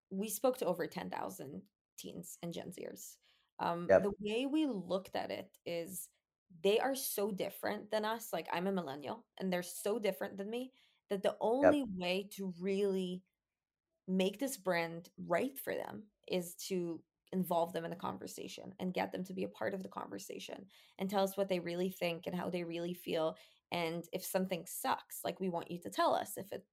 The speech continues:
Speaker 1: doesn't work or you don't like it. Um,
Speaker 2: Yep.
Speaker 1: so, so research was rooted in everything we've done. So it started with focus groups. Uh, I personally conducted focus groups with two hundred teens. It was in groups of eight,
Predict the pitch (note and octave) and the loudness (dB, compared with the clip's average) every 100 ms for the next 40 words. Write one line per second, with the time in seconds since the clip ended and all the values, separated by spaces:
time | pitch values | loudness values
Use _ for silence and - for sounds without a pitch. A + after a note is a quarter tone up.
0 | - F#3+ E3+ F3+ A3+ - - - - F#3 | -4 -4 -2 -2 -2 0 -2 -2 -4 -4
1 | F3+ - F#3+ G#3 - - _ _ _ _ | -4 0 0 0 0 -4 _ _ _ _
2 | - F#3+ F#3+ F#3 F3+ - - G#3 G3+ F#3+ | 6 8 8 6 4 2 -6 0 2 0
3 | - - A3 G#3 - - F#3+ C4 - F#4 | -4 -2 0 0 -4 -4 0 0 2 0
4 | - B3 F#3 F3 F#3 F#3 E3+ F3 E3+ E3 | 0 -2 0 2 0 0 -8 -6 -6 -2
5 | - G3 E3+ E3 F#3+ - G3 F3+ - - | 2 2 0 -6 -8 -8 -6 -6 -4 -6
6 | F#3+ - G3 G3 A3 A3+ C#4 C#4+ C#4+ C#4 | -6 -2 0 0 0 0 2 0 2 2
7 | F#3 F#3 - G3 - - - _ _ _ | 0 -4 -6 -6 -8 -16 -16 _ _ _
8 | - - F3 E3+ - G3 G#3 G#3 G3 G3+ | -4 4 6 6 8 8 8 4 -2 0
9 | G3 F#3+ F#3 F#3 F#3+ F#3 F3 F#3 - F3+ | -2 0 -2 0 0 0 -2 -2 -4 -6
10 | - F#3 F#3 G3 A3+ B3 C4 F#3 E3+ G3 | -4 -6 -2 -2 -2 -4 -4 -4 -6 -6
11 | G3 - _ _ _ - F#3 F3+ F#3 F#3 | -10 -12 _ _ _ 0 2 2 2 2
12 | F#3 D4 B3+ F3+ F3+ A#3+ | 2 0 2 4 4 0